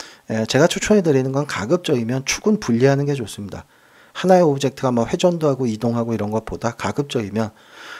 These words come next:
회전하는 놈은 계속 회전만 하게 두고, 그 다음에 뭐 줌인 줌아웃 될 거는 또 따로 작업을 하시고 이런 게 좋기 때문에, 만약 그렇게 작업을 한다면, 예, 그렇게 작업을 한다면, 예, 얘네들 예, 그냥 뭐 랜덤은 남겨두셔도 되는데,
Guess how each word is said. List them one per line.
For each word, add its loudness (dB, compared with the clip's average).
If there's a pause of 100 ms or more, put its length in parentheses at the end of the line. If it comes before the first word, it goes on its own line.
(140)
회전하는 4
놈은 2
계속 -2
회전만 0
하게 -4
두고, -8 (500)
그 -10
다음에 2
뭐 0
줌인 2
줌아웃 0
될 -2
거는 -4
또 -2
따로 -2 (100)
작업을 -2
하시고 -4
이런 -2
게 -4
좋기 -8
때문에, -6 (580)
만약 4
그렇게 0
작업을 2
한다면, -4 (580)
예, -10
그렇게 -6
작업을 -4
한다면, -4 (720)
예, -10
얘네들 4 (540)
예, -12
그냥 0
뭐 -2
랜덤은 0
남겨두셔도 -2
되는데, -6